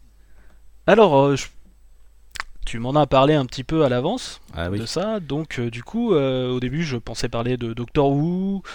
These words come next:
Speaker 1: euh, donc des Annales du Disque Monde avec Pratchett,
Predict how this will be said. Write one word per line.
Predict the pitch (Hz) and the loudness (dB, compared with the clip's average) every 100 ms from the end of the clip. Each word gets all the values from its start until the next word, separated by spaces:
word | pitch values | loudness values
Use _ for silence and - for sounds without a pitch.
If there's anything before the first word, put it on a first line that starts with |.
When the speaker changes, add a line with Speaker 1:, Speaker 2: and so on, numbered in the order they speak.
| - - - - 123 | -16 -18 -18 -8 -2
Speaker 1:
euh, | 120 120 | 0 0
donc | 117 117 | -2 -4
des | 117 117 | -2 0
Annales | 131 123 | 0 -2
du | 117 | -6
Disque | 113 156 | -6 -4
Monde | 196 233 | -4 -2
avec | 110 - | -2 -2
Pratchett, | 123 - 190 190 | -4 -2 0 0